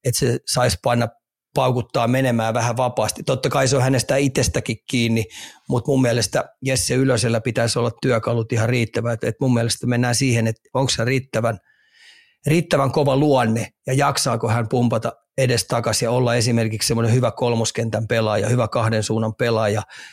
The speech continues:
ää, pystyy alivoimaa pelaamaan. Mä näkisin, että sillä on riittävän hyvä kutikin olla sitten vaikka kakkos-Y V-jätkä. Ja mitä se tietää esimerkiksi Armialle, mikä Armian kohtalo on, kun Hoff-, Hoffmanni lähti sieltä pois.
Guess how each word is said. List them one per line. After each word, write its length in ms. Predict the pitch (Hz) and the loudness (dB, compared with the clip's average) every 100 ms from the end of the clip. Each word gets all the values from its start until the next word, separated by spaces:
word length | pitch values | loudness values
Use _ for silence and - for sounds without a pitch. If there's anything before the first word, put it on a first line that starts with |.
| _ 127 | _ 0
ää, 260 | 117 120 | 2 2
pystyy 460 | - 117 - 120 123 | 0 -4 -2 0 2
alivoimaa 500 | 123 117 113 117 113 | 2 2 2 0 0
pelaamaan. 380 | 127 117 120 123 | 0 0 2 2
Mä 160 | 123 131 | 0 -2
näkisin, 400 | 120 117 107 120 | -2 -2 -2 -2
että 140 | - | 0
sillä 120 | 120 | 0
on 60 | 117 | 2
riittävän 420 | 131 - 113 110 | 0 0 0 2
hyvä 160 | 120 110 | 0 0
kutikin 440 | 135 120 120 - 110 - - - - _ | -2 -2 -2 -2 -4 -6 -20 -20 -20 _
olla 200 | - 127 | 0 2
sitten 340 | 110 120 - 120 | 0 -2 -2 -2
vaikka 240 | 120 127 | -2 -2
kakkos-Y 640 | 131 123 - - 139 127 104 | -2 -2 -2 0 2 2 0
V-jätkä. 540 | 78 73 - - 123 | -2 -2 -8 -10 -4
Ja 120 | 120 | -2
mitä 180 | 127 117 | 0 0
se 100 | 117 | 0
tietää 260 | 127 123 123 | 0 0 0
esimerkiksi 300 | 120 135 - | 2 0 -2
Armialle, 520 | 135 135 120 117 113 117 | -2 0 2 2 0 0
mikä 220 | 123 120 | 0 0
Armian 340 | 131 123 110 | 2 2 0
kohtalo 500 | 110 110 - 113 104 123 | -2 -4 -4 -2 0 0
on, 220 | 110 110 _ | -2 -4 _
kun 180 | 113 120 | -2 0
Hoff-, 220 | 117 - | -2 -2
Hoffmanni 400 | 123 113 113 113 | -4 -2 -2 -2
lähti 260 | 117 107 113 | -2 -4 -4
sieltä 260 | - 113 - | -4 -4 -4
pois. 360 | - 127 113 | 0 2 2